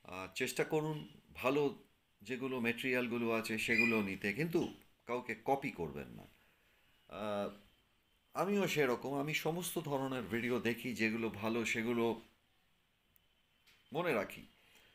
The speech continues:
পরবর্তী ভিডিওতে সেগুলো যাতে কাজে লাগতে পারে, কিন্তু কাউকে আমি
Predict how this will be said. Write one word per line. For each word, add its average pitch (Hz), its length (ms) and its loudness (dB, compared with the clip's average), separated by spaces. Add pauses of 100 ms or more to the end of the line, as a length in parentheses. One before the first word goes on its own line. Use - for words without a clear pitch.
(340)
পরবর্তী 143 480 2
ভিডিওতে 123 680 4
সেগুলো 113 580 2 (240)
যাতে 107 400 -4 (440)
কাজে 113 420 0
লাগতে 101 340 -2
পারে, 73 240 -6 (440)
কিন্তু 135 360 0
কাউকে 120 460 2
আমি 113 380 2